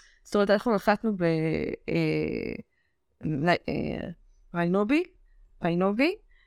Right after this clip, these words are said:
ושם יש שדה תעופה נורא נורא קטן, כאילו ברמה של, אה, אתה רואה אולם אחד, אה, קטן של הכניסה,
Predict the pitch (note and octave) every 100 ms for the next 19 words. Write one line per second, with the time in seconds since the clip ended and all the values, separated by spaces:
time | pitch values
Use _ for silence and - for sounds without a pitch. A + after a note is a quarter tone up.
0 | - E3+ F3+ F3+ F3 - A#3 A#3+ A#3+ G3
1 | - - G3+ G#3+ G#3+ F#3+ F#3+ E3+ - D#3+
2 | F#3 C4 - G3 F3 F3 E3+ F3+ F#3 G3+
3 | F3+ E3+ E3+ D#3+ D#3 D#3 D#3+ - - F3
4 | E3 F#3 F#3+ F#3 F3 F3+ F3+ F#3 G3 F3
5 | - F#3 F3+ - - D#3+ D#3+ - - E3+
6 | F#3+ F#3 F#3 - D#3 D3+ D#3 - E3 -
7 | A#3